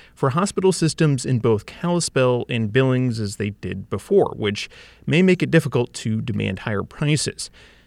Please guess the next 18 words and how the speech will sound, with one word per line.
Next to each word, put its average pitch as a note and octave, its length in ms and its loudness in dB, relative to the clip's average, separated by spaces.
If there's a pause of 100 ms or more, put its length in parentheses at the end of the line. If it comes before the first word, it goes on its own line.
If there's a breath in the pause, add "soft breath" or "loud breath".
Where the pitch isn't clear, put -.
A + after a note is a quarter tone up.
However, F3+ 440 6
University C#3+ 560 2
of A2 100 2
Pennsylvania A#2+ 600 0
professor A2+ 520 -2
of F#2 120 -8
healthcare A2 440 -6
management D3+ 540 2
Atul G#2+ 500 -2
Gupta D#3 460 4 (380 soft breath)
says C#3 400 2
other D3 360 2
long-distance A2 800 -2
mergers D#3 520 2
paint - 420 -4
a A2+ 140 -6
different G#2 340 -4
picture. - 400 0